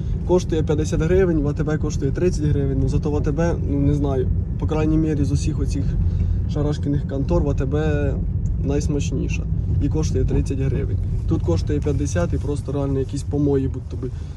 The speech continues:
стаканчик після кофе помили і налили мені. Ось наша сойка. Ще не сходить, но дощик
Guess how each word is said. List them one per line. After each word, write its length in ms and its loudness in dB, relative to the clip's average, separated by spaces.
стаканчик 500 -2
після 260 -6
кофе 260 -6
помили 520 -2
і 180 -2
налили 420 -2
мені. 220 -6
Ось 160 -8
наша 280 -6
сойка. 520 -4
Ще 320 2
не 140 2
сходить, 600 2
но 220 2
дощик 360 -4